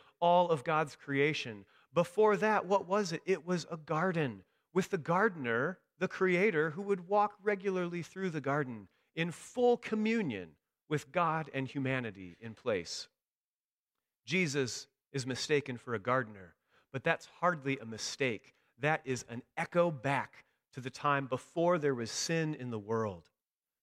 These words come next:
that the gardener is in the garden again and not separated by sin any longer, but present and face to face,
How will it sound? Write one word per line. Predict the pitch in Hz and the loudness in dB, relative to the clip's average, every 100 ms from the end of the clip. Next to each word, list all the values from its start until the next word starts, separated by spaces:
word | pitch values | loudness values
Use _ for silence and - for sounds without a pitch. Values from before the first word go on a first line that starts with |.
| - | -6
that | 123 | -6
the | 120 | 0
gardener | 143 170 156 120 101 | 4 4 2 -4 -8
is | 113 123 | -6 -4
in | 135 | -4
the | 120 | -2
garden | 123 139 131 120 107 | 0 0 0 -8 -10
again | 110 131 131 107 95 _ _ _ _ _ - | -6 -4 -4 -10 -20 _ _ _ _ _ -4
and | 143 | 0
not | 143 165 | 2 2
separated | - - 170 156 135 127 123 | 0 -2 -2 2 0 2 -2
by | 123 120 | -2 -2
sin | - 160 151 127 | -2 -2 0 0
any | 131 139 | -2 -2
longer, | 120 123 147 131 110 95 _ _ | 0 -2 -2 -2 -4 -4 _ _
but | 147 - | -4 -4
present | - 156 135 123 98 | 0 0 0 -8 -12
and | 123 120 | -12 -12
face | - 180 180 - | -4 0 0 -2
to | 156 | -10
face, | - 151 117 - - | 0 0 0 -6 -18